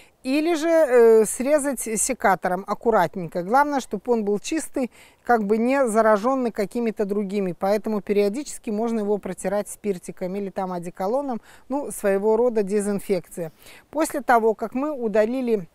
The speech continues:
наши стрелки, растения надо подкормить. Лучше всего,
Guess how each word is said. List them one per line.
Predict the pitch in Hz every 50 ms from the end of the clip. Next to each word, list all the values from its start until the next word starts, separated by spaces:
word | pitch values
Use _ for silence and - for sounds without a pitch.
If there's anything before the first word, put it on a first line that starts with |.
| _ _ - - - - -
наши | 214 220 240 240 - - 214
стрелки, | - - - 240 285 311 320 294 - 285
растения | 240 226 202 - - - 277 277 269 262 247 226
надо | 220 226 226 214 226
подкормить. | - - 202 - - 214 208 208 208 202 185 165 - - - - _ _ -
Лучше | 208 247 330 311 - 330
всего, | 277 - - - 294 262 285 294 285 277 254